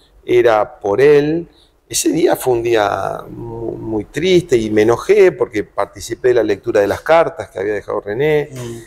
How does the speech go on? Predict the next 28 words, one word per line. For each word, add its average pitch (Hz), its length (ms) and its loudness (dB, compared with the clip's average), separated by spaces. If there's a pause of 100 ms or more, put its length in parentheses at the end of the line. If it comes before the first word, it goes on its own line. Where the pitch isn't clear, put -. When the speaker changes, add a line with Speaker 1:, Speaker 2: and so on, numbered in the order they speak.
(160)
Speaker 1:
me 110 80 -2
enojé 107 260 0
con 120 180 0
el 104 180 -2
gobierno 107 840 0
de 110 120 -6
turno, 156 380 4
es 113 100 0
como 110 240 -4
que 104 120 -4
responsabilicé 110 1400 0 (200)
Speaker 2:
Ujú. 160 280 -2 (280)
Speaker 1:
Eh, 107 380 4
digamos, 110 360 0
un 117 100 -4
poco, 165 280 2
llegué 117 340 2
acá, 151 520 2
después 110 400 -2
en 107 80 -2
el 104 100 -2
dos 107 160 -4
mil 117 160 -6
dos, 143 240 2
el 110 60 -6
dos 107 140 -6
mil 110 200 -8
tres, - 800 -2